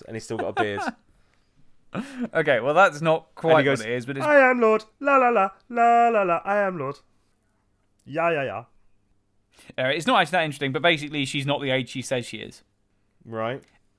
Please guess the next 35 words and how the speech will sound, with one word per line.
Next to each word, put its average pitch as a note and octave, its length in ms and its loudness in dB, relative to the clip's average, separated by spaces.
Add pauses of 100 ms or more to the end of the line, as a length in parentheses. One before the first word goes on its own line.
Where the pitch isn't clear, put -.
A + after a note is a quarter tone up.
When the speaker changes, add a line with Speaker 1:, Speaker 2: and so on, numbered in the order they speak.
(220)
Speaker 2:
Apparently E3 500 -2
she D#3+ 160 -8
was C#3+ 120 -6
born F3 280 -2
in D#3+ 100 -4
nineteen C#3+ 320 -6
ninety-six, B2 580 -6
but - 180 -12
she C3+ 140 -8
<laughs> - 0 -
sometimes F3 580 -4
looks E3 220 -6
like C#3+ 200 0
she's C3+ 220 -8
in C3 80 -6
her B2+ 120 -6
thirties, B2 640 -6 (240)
and B2+ 140 -8
she C3 100 -10
told C#3+ 300 0
Vanity C3+ 320 -2
Fair B2+ 240 0
that A#2 120 -10
she B2+ 120 -12
was A#2 100 -10
forty-five. A#2 720 -10 (1000)
Speaker 1:
Okay. A#2 460 -10 (920)
Speaker 2:
And C#3 100 -4
apparently D#3 380 0
she C#3+ 220 -6
enjoyed C#3+ 500 -2
watching C3+ 540 -6
the C3 360 -4
Virgin C3 320 -2
Suicides A#2+ 720 -4